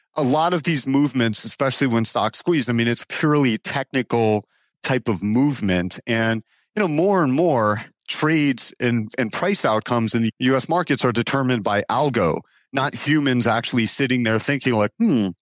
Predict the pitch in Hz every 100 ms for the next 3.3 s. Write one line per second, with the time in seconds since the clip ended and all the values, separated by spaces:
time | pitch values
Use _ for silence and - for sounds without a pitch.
0 | _ - _ 320 143 113 339 320 - 202
1 | 160 156 135 131 - 120 117 117 95 113
2 | - - 117 113 - _ _ _ - 80
3 | 147 92